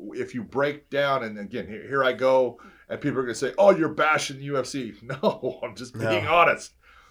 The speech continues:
Speaker 1: The N F L is a North American-based company
Speaker 2: Mm-hmm.
Speaker 1: that doesn't really travel far outside of North America.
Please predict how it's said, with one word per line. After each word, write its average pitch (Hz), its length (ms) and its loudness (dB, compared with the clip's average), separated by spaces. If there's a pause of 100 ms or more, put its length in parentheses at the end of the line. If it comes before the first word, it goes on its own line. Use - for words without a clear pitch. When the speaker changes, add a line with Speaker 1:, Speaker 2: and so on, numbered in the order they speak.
(400)
Speaker 1:
The 131 200 -6
N 151 160 0
F 160 200 2
L 139 260 4
is 127 480 -4
a 110 280 -8 (120)
North 123 320 0
American-based 107 1800 -8 (100)
company - 480 -12 (480)
Speaker 2:
Mm-hmm. 107 80 -12
Speaker 1:
that 113 380 0
doesn't 127 280 0
really 117 300 -4
travel 110 480 -4
far 110 360 -2
outside 113 680 -4
of 82 100 -16
North 87 280 -12
America. - 520 -20